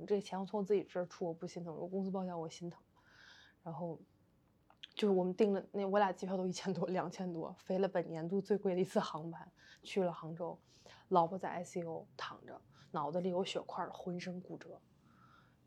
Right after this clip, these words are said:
就是那个车直接把人撞飞了，孩子整个脖子后边儿，还，小孩一岁，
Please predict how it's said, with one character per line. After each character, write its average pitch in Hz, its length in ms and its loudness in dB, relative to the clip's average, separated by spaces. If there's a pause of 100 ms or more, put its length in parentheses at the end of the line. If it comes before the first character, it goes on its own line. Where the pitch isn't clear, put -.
(360)
就 208 140 4
是 202 40 6
那 208 120 4
个 196 60 2
车 - 220 2
直 202 120 4
接 196 80 4
把 175 80 0
人 165 120 -6
撞 190 200 0
飞 175 240 -4
了， 156 80 -6
孩 - 260 -4
子 190 140 2
整 165 180 -4
个 196 240 4 (340)
脖 170 200 6
子 180 80 -6
后 - 200 6
边 180 140 2
儿， - 20 -2
还， - 200 -4
小 - 120 -6
孩 175 280 -2 (100)
一 180 240 -4
岁， 208 380 2